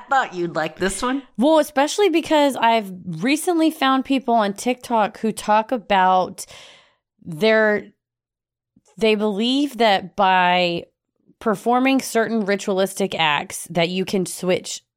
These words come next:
Speaker 2: timelines. And that, you know, if things aren't going very well for you, that you can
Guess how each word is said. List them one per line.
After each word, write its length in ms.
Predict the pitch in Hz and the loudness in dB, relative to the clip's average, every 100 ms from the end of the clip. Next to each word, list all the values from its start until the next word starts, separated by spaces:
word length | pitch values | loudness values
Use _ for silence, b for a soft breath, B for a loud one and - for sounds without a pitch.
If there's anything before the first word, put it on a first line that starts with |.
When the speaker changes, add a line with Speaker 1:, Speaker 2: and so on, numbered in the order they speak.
| - | -10
Speaker 2:
timelines. 840 | - 151 135 87 - - - - - B B B B B _ | -4 -2 -2 -6 -10 -12 -14 -16 -20 B B B B B _
And 240 | 214 202 202 | 0 2 4
that, 400 | 190 180 165 - - _ | 4 2 0 -8 -20 _
you 140 | - 214 | -2 2
know, 160 | 190 175 | 4 2
if 80 | |
things 300 | 175 233 262 | 2 0 2
aren't 160 | 262 190 | 0 2
going 260 | 208 220 208 | 2 2 2
very 220 | 202 190 | 0 0
well 260 | 180 165 | 2 0
for 160 | 156 160 | 0 -6
you, 400 | 151 143 139 151 b _ | -6 -6 -6 -10 b _
that 160 | 190 180 | -2 -2
you 200 | 190 208 | -2 -2
can 460 | 233 196 185 170 | 0 0 0 -4